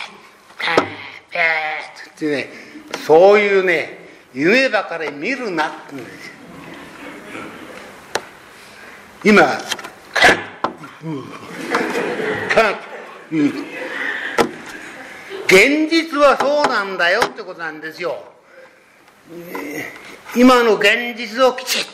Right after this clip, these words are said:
とね、把握しろっていうこと。で、その中でできることの最善を尽くせばいいんだと、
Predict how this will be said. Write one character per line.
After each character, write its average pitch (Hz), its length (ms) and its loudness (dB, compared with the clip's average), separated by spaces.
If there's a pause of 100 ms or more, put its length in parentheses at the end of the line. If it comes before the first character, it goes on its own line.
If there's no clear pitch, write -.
(100)
と 277 100 4
ね、 233 320 0 (640)
把 254 440 2
握 254 60 -10
し 262 200 -8
ろ 285 140 -2
っ 294 120 -14
て - 80 -6
い 175 40 0
う 143 40 -10
こ - 60 -16 (1040)
と。 165 60 -12
で、 202 160 6
そ 214 200 4
の 320 200 6
中 311 400 2
で 294 520 -8
で 180 120 -2
き 240 120 -2
る 233 140 -2
こ 185 160 -2
と 180 300 0
の 170 40 -6
最 190 340 0
善 269 460 -2
を 285 100 -2
尽 - 120 -16
く - 40 -16
せ 269 220 2
ば 180 120 2
い 165 120 0
い 294 140 2
ん 311 160 4
だ 269 160 2
と、 - 160 -12